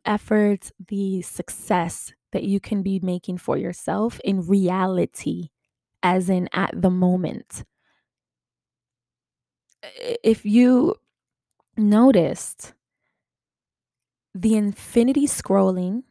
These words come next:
the refreshing of our social media pages, and literally buying into everything and believing what we see just because we saw someone randomly post it.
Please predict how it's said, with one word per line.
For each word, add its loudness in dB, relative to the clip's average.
the 0
refreshing -2
of -2
our -2
social -2
media -2
pages, -4
and 0
literally 4
buying 2
into 0
everything -4
and -4
believing 2
what 4
we 0
see 0
just -2
because 0
we 0
saw 0
someone 0
randomly -2
post -2
it. -8